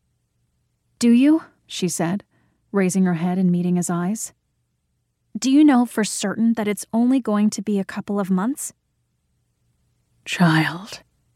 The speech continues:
He came out of his chair in one of his boneless cat-like moves, flowing toward her across the pirouetting stars, silent in his soft, embroidered slippers.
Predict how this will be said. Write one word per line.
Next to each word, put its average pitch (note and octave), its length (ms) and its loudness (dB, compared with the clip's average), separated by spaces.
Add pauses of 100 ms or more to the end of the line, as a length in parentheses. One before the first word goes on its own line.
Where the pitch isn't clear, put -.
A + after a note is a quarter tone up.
(220)
He A3 120 -2
came A3 240 2
out B3+ 120 0
of G#3 80 -2
his F#3 160 -2
chair F#3 320 -4
in F3+ 100 -2
one F#3+ 160 0
of F#3+ 120 -6
his F#3 180 -6
boneless G#3 600 0
cat-like G3 520 -6
moves, G3 480 -4 (460)
flowing A3+ 380 4
toward G#3 300 -2
her F#3 160 -4
across G3 400 -4
the F#3+ 100 -8
pirouetting G3+ 580 -2
stars, F#3+ 680 -6 (180)
silent G#3 540 0
in F#3+ 100 0
his F3+ 120 -4
soft, G#3+ 540 -4
embroidered F#3+ 640 -2
slippers. F#3+ 600 -8